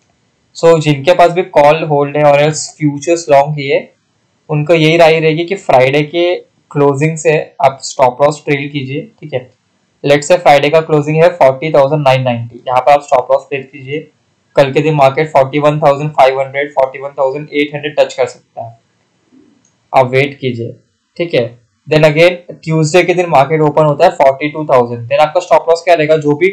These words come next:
कल की closing होगी वो आपका trailing stop loss रहेगा। तो ऐसे आपको stop loss trail करते करते आपको आ, आ,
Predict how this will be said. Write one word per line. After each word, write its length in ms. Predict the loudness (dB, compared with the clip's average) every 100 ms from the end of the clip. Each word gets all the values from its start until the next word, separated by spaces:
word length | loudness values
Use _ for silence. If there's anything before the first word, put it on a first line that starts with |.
| 0
कल 140 | -2
की 200 | -2 -6 -8
closing 440 | -2 -2 -2 -4
होगी 200 | -4 -6 -2
वो 140 | 2
आपका 360 | 2 0 0 0 0
trailing 300 | -4 -2 -4
stop 300 | -2 0 0
loss 180 | -2 -4 -8
रहेगा। 300 | -14 -16 _ _ _ _ _
तो 60 | 0
ऐसे 220 | 2 4
आपको 220 | 2 0
stop 320 | -2 2 2 2
loss 200 | 0 0
trail 240 | 0 0
करते 280 | 0 -2 -2
करते 240 | -4 0 0
आपको 440 | 0 -4 -8 -10 -2
आ, 80 | 0
आ, 260 | 2 2